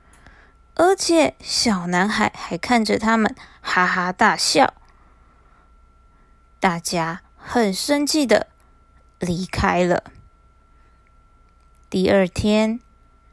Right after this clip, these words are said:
小男孩一样带着羊群吃，去吃草。他想着，昨天真好玩，只要喊“救命”，大家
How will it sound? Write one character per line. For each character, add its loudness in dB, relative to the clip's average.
小 -4
男 -6
孩 -6
一 -2
样 0
带 -2
着 -4
羊 -2
群 -6
吃， -6
去 -4
吃 -4
草。 -6
他 -2
想 -2
着， 2
昨 0
天 -2
真 0
好 0
玩， 0
只 -2
要 4
喊 0
“救 0
命”， -2
大 2
家 0